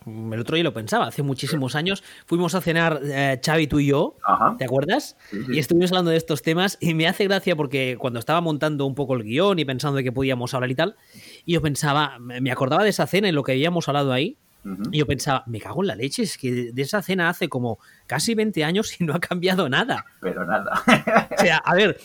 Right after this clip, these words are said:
Speaker 1: a ver, sí, es, es verdad, ahora tenemos más acceso a la información, hay más
Speaker 2: Claro,
Speaker 1: gente que
Speaker 2: claro,
Speaker 1: se
Speaker 2: claro.
Speaker 1: dedica a esto, hay muchos más productos y de muchísima calidad, pero en el fondo no ha cambiado nada.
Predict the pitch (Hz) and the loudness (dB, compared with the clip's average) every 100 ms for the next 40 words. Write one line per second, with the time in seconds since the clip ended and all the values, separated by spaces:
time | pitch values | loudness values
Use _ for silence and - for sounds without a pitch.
0 | - 143 160 143 165 180 131 117 - 139 | -6 -2 -2 -2 2 2 2 -2 -2 0
1 | 135 156 139 135 143 135 147 - 143 151 | 0 2 2 2 0 0 0 0 -2 -2
2 | 123 131 127 120 120 135 139 208 214 139 | -2 0 0 -2 -2 -2 2 2 2 0
3 | 131 - - - 123 - 120 123 123 139 | -4 0 0 0 -2 0 0 0 0 2
4 | 190 175 185 190 185 - - - - 151 | 2 0 -2 -2 -2 -10 -20 -18 -4 -2
5 | 143 131 139 143 165 151 131 127 - 135 | -4 -6 -2 2 2 2 -2 -4 -2 0
6 | 170 175 170 147 120 110 113 147 139 139 | 0 0 -2 -2 -8 -4 -2 -2 0 0
7 | 135 151 160 214 - - - - - 180 | 0 2 2 0 -4 -20 -20 -12 0 2
8 | 185 - 247 392 349 320 175 143 233 320 | 4 2 2 2 2 2 2 2 0 -2
9 | 98 | -6